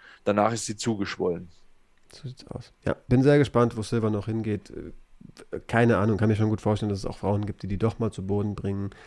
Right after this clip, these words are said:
Speaker 2: Vielleicht funktioniert die auch nicht so gut vom Rücken aus. Keine Athletin und kein Athlet ist perfekt, aber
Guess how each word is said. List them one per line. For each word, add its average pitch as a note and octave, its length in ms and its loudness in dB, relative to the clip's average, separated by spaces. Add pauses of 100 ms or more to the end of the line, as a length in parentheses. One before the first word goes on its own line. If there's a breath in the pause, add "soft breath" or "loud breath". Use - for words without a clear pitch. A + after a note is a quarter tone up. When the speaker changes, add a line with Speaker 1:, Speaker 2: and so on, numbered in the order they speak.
(360 soft breath)
Speaker 2:
Vielleicht G2+ 380 0
funktioniert G#2 460 -4
die A2 60 -2
auch G#2+ 80 -2
nicht G2 140 -6
so G2+ 120 -4
gut G2+ 140 -4
vom G2+ 120 -4
Rücken G#2+ 280 -2
aus. G#2+ 340 -2 (640)
Keine C3 360 2
Athletin A2 540 0
und G2 100 -6
kein G2+ 180 0
Athlet G2 300 -2
ist F#2+ 120 -10
perfekt, - 400 -2 (800 soft breath)
aber G2+ 640 4